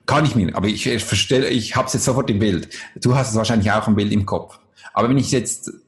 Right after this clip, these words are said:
das wieder umdrehe und sag, "Ich, Alex, ich esse den Hummer", das ist ja normal. Geh ins Restaurant, Tisch, Hummer. Okay. Aber in der Position des Hummers findet das der Hummer sicher nicht toll.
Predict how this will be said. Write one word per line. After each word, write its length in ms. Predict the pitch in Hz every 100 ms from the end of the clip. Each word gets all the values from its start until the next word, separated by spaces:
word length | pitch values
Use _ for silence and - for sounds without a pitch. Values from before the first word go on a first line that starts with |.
| _ _
das 140 | 120
wieder 200 | 117 117
umdrehe 280 | 127 165 165
und 80 | 165
sag, 560 | 139 123 - - 127 -
"Ich, 260 | 143 165 120
Alex, 300 | 143 185 -
ich 200 | 139 -
esse 280 | 135 - 151
den 200 | 131 110
Hummer", 300 | 147 240 - - _ _ _ _ _ _
das 160 | 98
ist 60 | 92
ja 80 | 98
normal. 520 | 107 143 131 87 90
Geh 80 | 95
ins 160 | 87 87
Restaurant, 500 | 107 - 123 120 110
Tisch, 320 | 104 110 -
Hummer. 380 | 101 95 82 -
Okay. 420 | - - 85 - - _
Aber 140 | - 113 98
in 360 | 120 110 110 - - - - _ _ _ _ _ -
der 60 |
Position 360 | 98 98 - 131
des 160 | 104
Hummers 480 | 147 190 254 - - - - -
findet 220 | - 104
das 120 | 98 -
der 120 | 92
Hummer 180 | 107 123
sicher 320 | 160 160 -
nicht 220 | 92 92
toll. 200 | - -